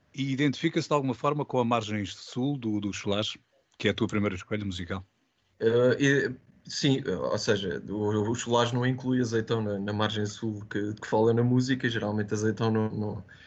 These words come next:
Speaker 2: não é propriamente um, um símbolo da margem sul, mas,
Speaker 1: Mas
Speaker 2: mas
Speaker 1: tu
Speaker 2: há uma
Speaker 1: identificas-te com,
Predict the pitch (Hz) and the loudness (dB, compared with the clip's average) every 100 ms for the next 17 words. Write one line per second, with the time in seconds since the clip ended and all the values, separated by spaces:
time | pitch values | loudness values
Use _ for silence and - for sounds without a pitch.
0 | - - 104 107 101 104 110 101 107 107 | -20 -8 0 2 2 2 2 2 4 4
1 | 101 - 113 113 110 120 123 135 127 117 | 2 -2 -2 0 0 0 2 4 4 4
2 | 120 120 113 117 117 127 123 104 98 92 | 4 2 2 -2 -4 -4 -4 -4 -6 -10
3 | - _ - - 110 113 127 123 127 143 | -14 _ -20 -6 -2 2 4 4 2 -2
4 | 139 - _ 135 | -4 -6 _ -4